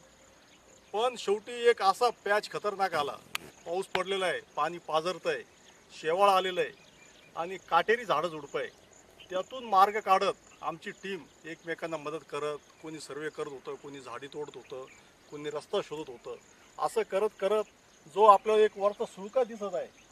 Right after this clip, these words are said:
की तिथून फक्त वरचा टॉप फक्त वीस पंचवीस फूट आहे, तिथपर्यंत आम्ही पोहोचलो. आणि बोलणं फार कठीण आहे, तिथपर्यंत जाणं हा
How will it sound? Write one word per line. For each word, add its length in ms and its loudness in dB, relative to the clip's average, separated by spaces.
की 140 -20
तिथून 200 -14
फक्त 340 -12
वरचा 460 -6
टॉप 300 -8
फक्त 200 -14
वीस 240 -12
पंचवीस 400 -14
फूट 140 -14
आहे, 100 -14
तिथपर्यंत 500 0
आम्ही 180 4
पोहोचलो. 460 -6
आणि 460 -4
बोलणं 340 2
फार 120 0
कठीण 340 -10
आहे, 100 -12
तिथपर्यंत 480 -10
जाणं 360 -6
हा 180 -4